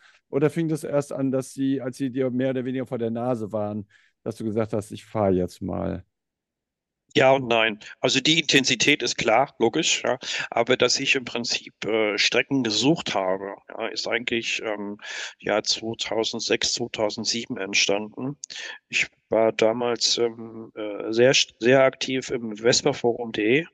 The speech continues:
Speaker 2: ja,
Speaker 1: Mhm.
Speaker 2: und, ähm, hab dort, ähm, dann im Rhein-Main-Gebiet, ähm, Touren organisiert, ja. Also hab gesagt,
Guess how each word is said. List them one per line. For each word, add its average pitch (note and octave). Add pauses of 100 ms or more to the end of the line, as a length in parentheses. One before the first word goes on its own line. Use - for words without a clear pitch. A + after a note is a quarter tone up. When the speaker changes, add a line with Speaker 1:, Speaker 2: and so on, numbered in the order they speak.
(140)
Speaker 2:
ja, A#2 (720)
Speaker 1:
Mhm. A#2+
Speaker 2:
und, A2+
ähm, A#2
hab A#2+
dort, B2+
ähm, A#2
dann A#2 (320)
im C#3
Rhein-Main-Gebiet, A#2
ähm, A#2+
Touren D3
organisiert, A2+
ja. A2+ (440)
Also A#2
hab C3
gesagt, C3